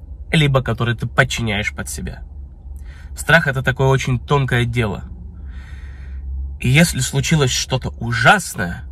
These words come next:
по отношению к твоим людям, ты не должен бояться этого. Ты должен идти вперед. И не надо сейчас мои слова переворачивать в антипользу против меня.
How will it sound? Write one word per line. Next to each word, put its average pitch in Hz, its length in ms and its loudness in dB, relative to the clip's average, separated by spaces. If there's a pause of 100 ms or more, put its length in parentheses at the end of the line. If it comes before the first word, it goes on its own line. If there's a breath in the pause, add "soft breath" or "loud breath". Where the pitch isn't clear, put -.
(100)
по 110 100 4
отношению 123 480 0
к - 80 -10
твоим 113 280 0
людям, 113 500 0 (1000)
ты 127 60 -2
не 127 100 2
должен 147 380 2
бояться 143 420 4
этого. - 300 -10 (1600)
Ты - 60 -10
должен 120 340 0
идти 127 120 -2
вперед. 123 500 0 (840 loud breath)
И 135 80 2
не 139 120 6
надо 170 240 8
сейчас 127 380 0
мои 127 160 4
слова 127 380 4
переворачивать 117 960 2
в 117 180 -4
антипользу 123 720 0
против - 440 -4
меня. 123 320 0